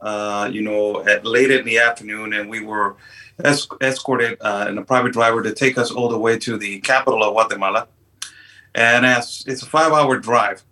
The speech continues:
So as we were going through, uh, late at night, we passed through.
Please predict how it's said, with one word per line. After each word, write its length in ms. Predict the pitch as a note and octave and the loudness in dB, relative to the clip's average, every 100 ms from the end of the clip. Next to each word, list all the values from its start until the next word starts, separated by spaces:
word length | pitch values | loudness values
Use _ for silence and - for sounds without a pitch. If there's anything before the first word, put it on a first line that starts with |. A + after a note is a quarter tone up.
| _ _ _ - | _ _ _ -12
So 360 | - B2 A#2+ A#2 | -4 0 0 2
as 220 | B2 A#2+ | 0 2
we 140 | C3+ E3 | -2 0
were 280 | D#3+ C#3 | 2 2
going 400 | B2+ C#3+ D3 B2+ | 2 2 4 2
through, 440 | A2 A2+ A2 A2 G#2+ | 0 -4 -2 -4 -4
uh, 680 | - G#2+ G#2 G#2 G#2 G2+ G2 | 2 4 6 6 6 4 2
late 200 | G#2+ B2+ | 2 2
at 120 | C3+ B2 | 2 2
night, 300 | B2 B2+ G#2 | 4 4 0
we 140 | A2 | -10
passed 380 | - B2+ B2+ - | -4 0 0 -2
through. 360 | B2+ A2 G2+ | -12 -10 -10